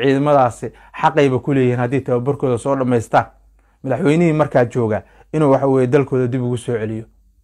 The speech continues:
Ma hadda yaa iskale marka oo in loo mahad celiyo mudan? Ma Xasan Sheikh Maxamuud, mase Farmaajo iyo tiimkii Nabad iyo Nolol ee filada baneeyay? Waxaa mahaddeeda iska leh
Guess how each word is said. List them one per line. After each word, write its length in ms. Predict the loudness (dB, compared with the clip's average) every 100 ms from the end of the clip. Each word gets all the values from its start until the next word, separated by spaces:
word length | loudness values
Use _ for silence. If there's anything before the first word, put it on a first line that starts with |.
| _ _ _
Ma 120 | 0
hadda 260 | 2 2 2
yaa 200 | 2 0
iskale 320 | -2 -4 -4
marka 280 | -4 -6 -4
oo 140 | -4 -4
in 160 | -4
loo 140 | -2 -2
mahad 300 | 0 -2 -2
celiyo 260 | -2 -2
mudan? 240 | -2 -6 -10 _ _ _ _ _ _ _ -4
Ma 60 |
Xasan 240 | -2 0 -2
Sheikh 200 | -2 -2
Maxamuud, 440 | -2 -2 -2 -2 -6 _ _ _ _ -12
mase 200 | -6 0
Farmaajo 680 | 0 2 2 0 0 -4 -6 _ _
iyo 160 | -2 -2
tiimkii 400 | 0 -2 -2 -2
Nabad 220 | 0 0
iyo 140 | 0
Nolol 260 | 0 0 -2 -6 _
ee 100 | -4
filada 300 | 2 2 2
baneeyay? 460 | 0 -4 -2 -6 -8 _ _ _ _ _ _ _ _ -8
Waxaa 280 | 0 0
mahaddeeda 540 | 2 0 0 0 -2 -2
iska 220 | -2 -2
leh 160 | -2